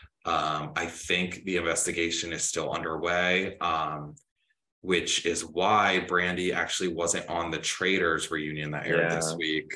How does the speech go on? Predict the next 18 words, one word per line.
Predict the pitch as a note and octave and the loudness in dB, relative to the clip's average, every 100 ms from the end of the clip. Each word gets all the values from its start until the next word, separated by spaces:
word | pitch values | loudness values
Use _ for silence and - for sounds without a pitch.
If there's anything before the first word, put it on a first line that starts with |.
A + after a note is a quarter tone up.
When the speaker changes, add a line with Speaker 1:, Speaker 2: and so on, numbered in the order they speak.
| - - | -10 -2
Speaker 1:
Um, | E2 D#2 D#2 | 0 2 2
they | E2+ | 0
just | E2+ - | 0 -4
filmed | F2 E2 E2 | -2 -2 0
that | D2+ E2+ | -2 0
recently. | G2 F2+ F#2 F2+ E2+ E2+ E2+ _ _ - _ - | 0 0 -2 -2 -2 -4 -8 _ _ -20 _ -6
She | |
Speaker 2:
Mm-hmm. | G2 F#2 F2 | -2 0 0
Speaker 1:
couldn't | - A2 F#2+ | 0 0 2
attend | F2+ - B2 A2+ | 0 0 0 2
that, | G#2+ G2+ G2 | 4 4 4
so | - A#2 G2 F#2+ | 4 4 4 2
she | - - | 0 0
actually | G2 - B2+ A2+ | -2 0 0 0
released | G2 F#2+ F2+ F2 | 0 0 -2 -4
a | |
statement, | - - C3+ A#2 F#2 E2+ E2 D#2+ - _ _ _ - | -2 2 2 2 0 0 -2 -4 -10 _ _ _ 0
um, | F2+ F2+ E2+ E2 E2 D#2+ D#2+ | 2 4 2 0 -2 -8 -10